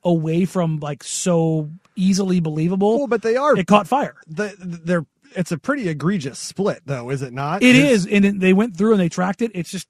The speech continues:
Speaker 1: he just plays better at home.
Speaker 2: Okay. I mean, everybody does, but
Speaker 1: Yeah, but his,
Speaker 2: yeah.
Speaker 1: his just happened to be, it, and I think, uh, the, the bigger part of it is because he missed a bunch of time to start the season,
Speaker 2: Uh-huh.
Speaker 1: I think he's just played more games at home.
Speaker 2: Gotcha.
Speaker 1: So there's,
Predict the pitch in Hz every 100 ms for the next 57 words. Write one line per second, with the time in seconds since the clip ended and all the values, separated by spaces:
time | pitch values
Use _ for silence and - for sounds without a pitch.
0 | _ 156 185 - 131 139 120 117 113 135
1 | 123 - 143 147 123 127 _ _ _ 175
2 | 180 170 185 147 131 131 123 143 - 381
3 | - _ 190 220 202 220 123 208 208 202
4 | 196 190 185 196 170 151 196 185 170 170
5 | 170 170 _ _ - 220 208 233 262 208
6 | 202 185 151 156 185 170 202 180 170 156
7 | 151 170 175 170 214 180 - 180 180 175
8 | 185 185 165 185 - 180 190 202 - 131
9 | 139 117 175 202 185 170 170 - 165 165
10 | 175 165 175 175 170 190 - _ _ -
11 | 135 127 143 147 180 170 156